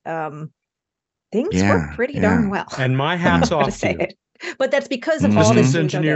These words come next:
Speaker 3: engineering,
Speaker 1: Yeah.
Speaker 3: everything that goes into these. And, you know, congrats on the great success of,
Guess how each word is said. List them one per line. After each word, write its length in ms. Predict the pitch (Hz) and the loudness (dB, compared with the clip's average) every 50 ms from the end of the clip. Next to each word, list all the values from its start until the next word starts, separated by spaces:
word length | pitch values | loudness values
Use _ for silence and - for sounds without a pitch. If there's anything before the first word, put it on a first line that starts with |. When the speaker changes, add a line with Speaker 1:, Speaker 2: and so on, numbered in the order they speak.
| 151 | 0
Speaker 3:
engineering, 160 | 151 147 147 143 | 0 0 0 0
Speaker 1:
Yeah. 180 | 175 165 156 - _ _ _ - | 0 -2 -2 -4 _ _ _ -4
Speaker 3:
everything 480 | 170 190 185 202 190 196 208 196 180 | -2 -2 0 -2 -2 0 -2 -2 -2
that 80 | 165 156 | -2 -2
goes 240 | - 160 147 135 127 | -2 -2 -2 -2 -2
into 220 | 143 143 143 147 | -2 -4 -2 -4
these. 340 | 135 139 139 139 139 131 - | -4 -4 -4 -4 -4 -6 -8
And, 340 | - - 135 127 131 123 123 | -8 -4 -2 -2 -2 -2 -2
you 40 | 143 | -2
know, 260 | 143 156 139 127 120 | 0 0 0 -2 -2
congrats 580 | - - - 117 107 117 120 127 143 - - - | -6 -8 -14 -10 -4 -2 -2 -2 -2 -4 -4 -4
on 220 | 151 143 139 139 | -2 -2 -2 -2
the 80 | 131 127 | -2 -4
great 280 | 127 127 127 127 127 - | -2 -2 -2 -2 -2 -4
success 580 | - 131 127 - - 131 127 127 - - - | -8 -8 -6 -4 -2 -2 -2 -2 -4 -6 -8
of, 160 | 123 110 107 | -8 -10 -8